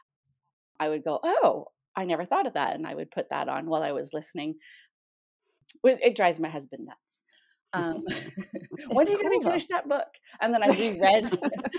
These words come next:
Speaker 1: <laughs>
Speaker 3: <laughs>
Speaker 1: I reread it before this 'cause I thought it was a long time ago when I read that, so I reread it
Speaker 3: Yeah.
Speaker 1: before, um, this last week, and it was driving my husband nuts again. But I do have to say, in terms of not meeting your heroes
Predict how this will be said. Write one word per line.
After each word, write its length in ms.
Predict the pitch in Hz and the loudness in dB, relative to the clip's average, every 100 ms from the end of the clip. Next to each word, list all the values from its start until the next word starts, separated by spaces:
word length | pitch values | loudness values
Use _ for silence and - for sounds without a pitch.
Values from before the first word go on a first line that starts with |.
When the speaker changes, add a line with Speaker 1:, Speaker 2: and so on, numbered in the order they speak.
| 320 233 - | -6 -6 -2
Speaker 1:
<laughs> 1200 | - - 320 311 269 - 240 - 202 - 285 277 226 | -2 -2 -4 -2 -2 -4 -2 -2 -2 -6 -10 -10 0
Speaker 3:
<laughs> 40 | |
Speaker 1:
I 100 | 214 | 2
reread 560 | 220 233 247 190 175 156 | 2 0 0 2 2 2
it 160 | 180 - | 0 -2
before 360 | 185 170 175 165 | -10 -6 -2 0
this 200 | 165 165 | 0 -4
'cause 120 | 165 | -12
I 60 | 170 | -8
thought 160 | 220 | -8
it 60 | 302 | -8
was 140 | 370 370 | -10 -6
a 40 | |
long 240 | 294 247 254 | -4 -4 -6
time 240 | 233 220 | -8 -8
ago 200 | 185 156 | -6 -6
when 140 | 156 | -6
I 80 | 151 147 | -8 -12
read 120 | - | -12
that, 180 | 127 - | -14 -16
so 80 | 156 | -16
I 60 | 160 | -16
reread 300 | 170 170 139 | -14 -12 -12
it 80 | 127 - | -12 -10
Speaker 3:
Yeah. 100 | 196 | -12
Speaker 1:
before, 320 | - 135 131 | -10 -8 -8
um, 280 | 127 131 165 _ - _ _ _ _ _ _ _ | -10 -14 -18 _ -20 _ _ _ _ _ _ _
this 180 | 165 160 | -14 -8
last 280 | 156 110 - | -6 -6 -8
week, 200 | 165 127 - | -10 -10 -14
and 140 | 156 - | -20 -20
it 20 | |
was 100 | 143 | -18
driving 240 | - 139 139 | -14 -14 -14
my 60 | 127 | -16
husband 340 | 131 - 139 | -20 -18 -18
nuts 220 | 165 _ | -18 _
again. 220 | - - - _ _ _ | -20 -20 -20 _ _ _
But 120 | 233 214 | 2 4
I 120 | 196 | 4
do 220 | 175 233 285 | 0 -6 -4
have 160 | 254 | -4
to 120 | 320 311 | -2 -2
say, 320 | - 190 156 | 2 2 2
in 140 | 175 196 | -2 -6
terms 380 | 220 208 214 | -10 -10 -4
of 120 | 240 233 | -4 -4
not 380 | 214 175 175 170 _ _ - _ _ _ _ _ _ _ 220 | -4 0 0 -2 _ _ -20 _ _ _ _ _ _ _ -8
meeting 400 | 214 202 196 196 | -4 -2 0 2
your 140 | 165 | 0
heroes 720 | 160 185 165 123 143 180 | 0 0 2 2 -2 -6